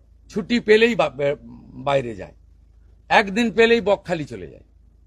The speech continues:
দুদিন পেলেই মন্দারমণি দীঘা চলে যায়, তিন দিন পেলেই পুরী চলে যায়, চার দিন পেলেই গ্যাংটক, দার্জিলিং চলে যায়।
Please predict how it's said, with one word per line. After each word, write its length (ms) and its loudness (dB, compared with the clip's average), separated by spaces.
দুদিন 400 0
পেলেই 280 4
মন্দারমণি 580 -4
দীঘা 240 -6
চলে 260 -14
যায়, 160 -20
তিন 240 0
দিন 180 0
পেলেই 300 2
পুরী 300 -8
চলে 280 -10
যায়, 160 -18
চার 280 4
দিন 200 -4
পেলেই 540 4
গ্যাংটক, 480 0
দার্জিলিং 500 -2
চলে 260 -12
যায়। 120 -16